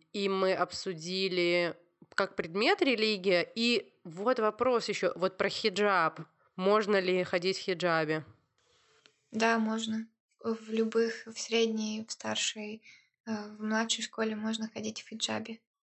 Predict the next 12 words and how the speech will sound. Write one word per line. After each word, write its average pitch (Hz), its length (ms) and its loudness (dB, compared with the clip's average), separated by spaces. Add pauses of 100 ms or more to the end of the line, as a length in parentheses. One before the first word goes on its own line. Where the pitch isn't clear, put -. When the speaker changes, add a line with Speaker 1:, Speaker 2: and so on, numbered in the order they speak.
Speaker 2:
В - 80 -20
каком 240 340 2
угодно. 226 280 0
Я 208 100 -8
даже, 220 400 0 (400)
э, 220 160 -4
в - 100 -6
химаре 220 420 0
ходила 214 600 -8
в 214 280 -20
гимназии. 220 540 2
<laughs> - 160 -4